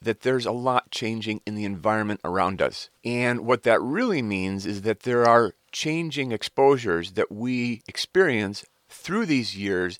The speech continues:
and it could be really, really dynamic. It's also challenging when you think about it to kind of go back in time and think about what were those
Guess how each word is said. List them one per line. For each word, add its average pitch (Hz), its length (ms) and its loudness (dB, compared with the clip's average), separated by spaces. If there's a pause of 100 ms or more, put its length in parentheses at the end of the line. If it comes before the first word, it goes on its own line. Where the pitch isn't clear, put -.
and 127 140 -2
it 123 80 -6
could 131 240 -8
be 131 160 -2
really, 139 540 -4
really 123 420 -2
dynamic. 98 760 0
It's 123 160 2
also 131 640 6 (140)
challenging 143 680 0
when 107 120 0
you 110 80 0
think 185 200 -4
about 101 260 6
it 92 80 -2
to 98 80 -6
kind 131 180 -6
of 113 60 -8
go 123 180 4
back 123 500 4
in 135 260 -4
time 98 520 -4 (200)
and 104 140 -8
think - 380 -8
about 101 420 0 (260)
what 120 380 0
were 143 260 2
those 120 520 2